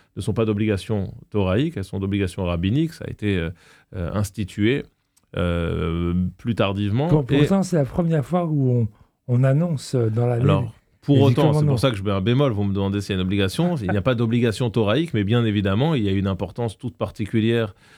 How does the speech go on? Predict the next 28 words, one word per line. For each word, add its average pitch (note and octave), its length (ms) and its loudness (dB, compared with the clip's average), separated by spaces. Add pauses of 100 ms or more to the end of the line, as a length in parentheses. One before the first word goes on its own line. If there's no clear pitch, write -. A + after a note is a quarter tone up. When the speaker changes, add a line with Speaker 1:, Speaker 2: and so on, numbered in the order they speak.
(160)
Speaker 1:
euh, G2 140 0
de, G2 260 2
de G2 120 2
l'écoute A2 420 0
de G#2+ 100 0
ce G#2 140 -2
passage. D3 540 0 (360)
C'est - 140 -14
pour F#2 160 -8
ça B2 160 2
que A2+ 260 -2
c'est G2+ 160 -10
toujours G#2+ 240 -2
l'occasion G#2+ 460 0
pour F#2+ 160 -8
ceux A2 100 -4
qui G2+ 140 -2
n'ont G2+ 100 2
pas G#2 140 -2
l'habitude G2 400 -2
de G2+ 80 0
venir, G2+ 460 0 (120)
<laughs> - 120 -20
de B2+ 80 -4
Speaker 2:
De B2+ 80 4
Speaker 1:
les B2+ 60 8
Speaker 2:
venir. B2 120 4
Speaker 1:
encourager A#2+ 600 2